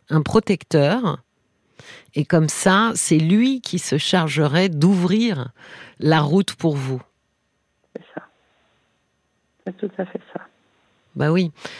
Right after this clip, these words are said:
Speaker 1: Mais le problème, c'est que le second chemin, finalement, vous a pas, euh,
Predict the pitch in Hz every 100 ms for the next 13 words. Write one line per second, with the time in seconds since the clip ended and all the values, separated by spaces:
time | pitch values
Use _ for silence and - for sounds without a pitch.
0 | - - 147 147 - 156 175 208 196 -
1 | 156 147 147 - - 170 170 160 - 165
2 | 160 220 214 - 143 135 160 196 160 139
3 | 143 127 - 180 180 175 - 139 131